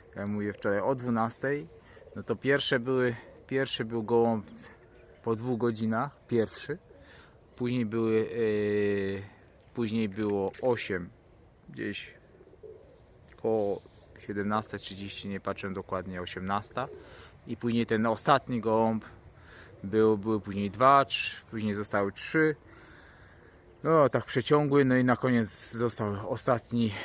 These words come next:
dziewiętnasta trzydzieści dosiadł ostatni gołąb. No to tak, tak to mniej więcej te, e, zagłębiaki latają. No, a tutaj, e, ten Budapeszt, no dziś jeszcze wody nie,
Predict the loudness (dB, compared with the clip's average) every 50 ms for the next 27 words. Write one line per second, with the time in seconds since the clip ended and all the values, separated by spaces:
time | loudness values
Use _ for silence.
0 | -10 -10 -10 -6 -2 -2 -2 -2 -2 -2 -2 -4 -2 -4 -6 -8 -8 -8 -8 -6
1 | -6 -8 -8 -8 -8 -6 -4 -4 -4 -4 -6 -6 -6 -8 -8 -8 -8 -10 -8 -8
2 | -8 -4 -2 0 2 2 2 0 -2 -4 -6 -8 -4 -4 -4 -4 -4 -10 -10 -6
3 | -4 -4 -4 -4 -6 -8 -8 -8 -8 -8 -8 -14 -18 -20 -20 -20 -20 -20 -20 -20
4 | -12 -8 -8 -8 -6 -6 -6 -4 -4 -4 -4 -4 -6 -6 -6 -8 -10 -10 -8 -8
5 | -8 -8 -10 -12 -14 -12 -10 -10 -8 -6 -6 -6 -6 -6 -6 -8 -8 -8 -8 -6
6 | -6 -2 -2 -2 -2 0 -2 -2 -2 -2 -4 -4 -4 -6 -4 -4 -4 -4 -6 -6
7 | -6 -6 -8 -10 -10 -10 -10 -10 -10 -12 -14 -12 -10 -10 -8 -8 -10 -14 -18 -20
8 | -20 -20 -20 -20 -20 -20 -20 -20 -20 -20 -16 -14 -12 -10 -10 -10 -8 -10 -10 -10
9 | -12 -14 -16 -20 -20 -20 -20 -20 -20 -20 -20 -20 -20 -20 -20 -20 -20 -20 -20 -20
10 | -20 -20 -20 -20 -20 -20 -20 -16 -14 -10 -10 -10 -8 -6 -4 -4 -4 -4 -4 -8
11 | -10 -10 -12 -16 -20 -20 -20 -20 -20 -20 -20 -20 -20 -20 -20 -20 -20 -20 -20 -20
12 | -16 -12 -12 -10 -10 -10 -8 -6 -6 -6 -6 -6 -8 -10 -10 -10 -12 -18 -20 -20
13 | -20 -20 -20 -20 -20 -20 -20 -20 -14 -8 -4 -4 -4 -2 -2 -4 -4 -4 -6 -6
14 | -8